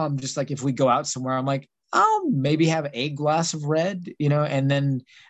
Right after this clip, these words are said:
not drink for another week and a half." And, you know, and so it's, it's little things here and there, and I'll, I'll try to just use it as a celebratory thing, and that's pretty much it. So,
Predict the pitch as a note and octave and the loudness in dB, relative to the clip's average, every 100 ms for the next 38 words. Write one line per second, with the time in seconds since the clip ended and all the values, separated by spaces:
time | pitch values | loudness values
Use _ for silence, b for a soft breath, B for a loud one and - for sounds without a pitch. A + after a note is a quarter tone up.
0 | - C3 B2+ B2+ D3 D3 - D3 D3 C#3+ | -4 -2 -2 -2 -2 -2 -2 0 2 2
1 | D3 D3 C#3 D3 D3+ E3+ - A#2+ A#2 A#2 | 2 0 0 -2 -4 -6 -4 -2 0 0
2 | B2 A#2+ A#2 A2+ - b b b D#3+ D3+ | 2 2 0 -2 -10 b b b -2 0
3 | F3+ F3 A3 - G#3+ G#3+ F3 F#3+ D#3 D#3 | 0 -2 -4 -2 0 0 0 -2 0 0
4 | D3+ C#3+ C#3+ C#3 C3+ B2+ C3+ - D3+ C3+ | 0 2 2 0 -2 -2 -4 -4 -4 -2
5 | C3 C3+ B2+ A#2+ A#2 A2+ B2+ A#2+ C3 C#3+ | 0 0 2 0 -2 0 0 0 -2 -2
6 | C#3 C#3+ D3 D#3 A#2+ A#2+ - - C3 B2+ | -2 0 -2 -2 -4 -6 -10 0 2 4
7 | B2 - C#3+ - - A#2 A2+ | 2 2 0 -2 -4 -4 -6